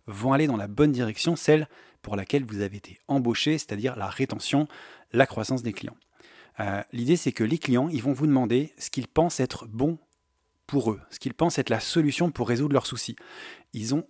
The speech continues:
aucune connaissance, euh, comme vous, des bonnes pratiques pour implémenter votre solution avec succès. Ils ne savent pas ce qui a marché pour d'autres clients, ce que leurs résultats actuels valent par rapport aux performances générales, euh, du, du marché, des benchmarks, et ils sont pas capables d'évaluer leur maturité digitale, la maîtrise de votre solution, et cetera.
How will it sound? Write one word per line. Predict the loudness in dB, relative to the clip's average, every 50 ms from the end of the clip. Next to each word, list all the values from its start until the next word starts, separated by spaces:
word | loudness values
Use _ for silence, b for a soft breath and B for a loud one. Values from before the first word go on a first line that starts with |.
| _
aucune | 0 0 0 2 2 0 0
connaissance, | 2 4 4 4 4 4 2 0 -2 0 -2 -4 -6 -6 -10 _ _ _ _ _ -14
euh, | -12 -10 -2
comme | 0 2 2 2
vous, | 2 0 0 0 0 -2
des | -4 -6 -6
bonnes | 0 2 4 4 4
pratiques | 2 -2 -6 -6 -6 -8 -10 -12 -12 -12 -14 -14 _
pour | -10 -10 -8
implémenter | -6 -6 -4 -6 -6 -6 -8 -10
votre | -10 -10 -10 -10
solution | -10 -10 -10 -8 -8 -8
avec | -8 -8 -8
succès. | -8 -6 -2 0 0 0
Ils | 0
ne |
savent | -2 -6 -8 -4 2
pas | 4 4 4 B B B B B B B B
ce | -18 -6
qui | -4 -2
a | 0
marché | 2 2 2 2 0 0 0
pour | 0 0 0
d'autres | 2 2 0 -2
clients, | -4 -2 2 4 4 4 4 2 0
ce | -2 -4
que | -4 -2
leurs | -2 0 -2 -2 -4
résultats | -4 -4 -4 -4 -2 0 0
actuels | -2 0 0 0 0 0
valent | 2 4 4 4 4 4 0
par | -2 -4 -4
rapport | -4 -4 -4 -4 -6
aux | -4
performances | -6 -8 -8 -6 -4 -4 -4 -4 -4 -4
générales, | -4 -4 -4 -4 -6 -8 -10 -14 _ _ -18
euh, | -18
du, | -16 -16 -16 -16
du | -12 -8 -6
marché, | -6 -4 -4 0 0 2 0 0 B B B B B B B B B B _ _ _ _ _ _
des | -12 -8 -2
benchmarks, | 0 0 0 0 2 2 2 2 0 -2 -8 -10
et | -8 -8
ils | -6
sont | -6 -6 -6 -8 -2
pas | 0 0 0
capables | 2 0 0 0 0 0 0 -2 0
d'évaluer | 2 2 4 6 6 6 6 6 6 6
leur | 4 2 0 -2
maturité | -4 -4 -4 -6 -6 -8 -8 -8 -10
digitale, | -10 -10 -10 -2 2 4 4 4 2
la | 0 -2
maîtrise | -2 -4 -4 -4 -6 -6 -4 -2
de | -2 -4
votre | -4 -4 -6
solution, | -6 -4 -2 0 0
et | 0 0
cetera. | -2 -4 -2 0 0 0